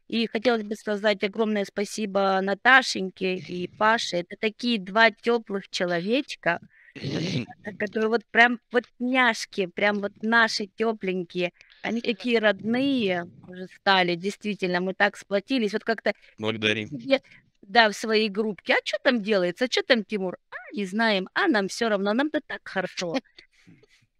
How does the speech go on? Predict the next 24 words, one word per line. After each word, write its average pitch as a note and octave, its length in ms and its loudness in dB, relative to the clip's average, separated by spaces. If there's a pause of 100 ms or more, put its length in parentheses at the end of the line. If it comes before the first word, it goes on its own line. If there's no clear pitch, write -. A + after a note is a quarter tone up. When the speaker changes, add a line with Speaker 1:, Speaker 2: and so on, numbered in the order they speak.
(140)
Speaker 1:
Yes, D4+ 320 -2
вот, C4 180 4
например, F3+ 480 0
мы - 140 -12
такие B3+ 340 -2
щас B3+ 260 0
вылезем, C#4 640 0
думаем, A#3 400 2 (260)
да, A#3+ 140 4
надо A3+ 220 2
ж - 80 -10
теперь B3 300 0
посмотреть, B3+ 540 -2
че C4 140 0
там A#3 260 0
было A#3+ 260 -2 (120)
у - 20 -8 (180)
других G#3+ 500 -2
ребят. G#3 380 2
Интересно G#3+ 680 -2
же, F3+ 160 -4
как F3 220 -4
бы, E3+ 180 -8
да, F3 440 0